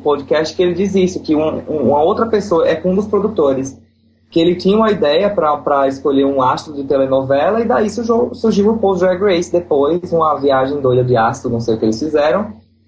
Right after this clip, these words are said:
e que acabou virando isso que nós conhecemos hoje em dia. Por isso que o programa é tão exagerado. Não, é exagerado por ser por drag,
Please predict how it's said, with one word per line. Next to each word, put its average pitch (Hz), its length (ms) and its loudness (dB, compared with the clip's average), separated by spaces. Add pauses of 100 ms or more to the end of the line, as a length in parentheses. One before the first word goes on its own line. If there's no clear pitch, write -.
e 185 60 2
que 196 200 0
acabou 196 400 0
virando 208 360 0
isso 175 240 0
que 202 60 -8
nós 196 140 -2
conhecemos 180 440 0
hoje 180 180 0
em 196 60 -4
dia. 151 440 0
Por 139 160 2
isso 156 140 0
que - 60 -2
o - 60 -2
programa 156 340 0
é 123 60 -4
tão 170 380 2
exagerado. 131 720 0 (460)
Não, 156 420 0
é 226 160 2
exagerado 202 380 0
por 190 80 -8
ser - 160 -4
por 214 140 -4
drag, 143 260 0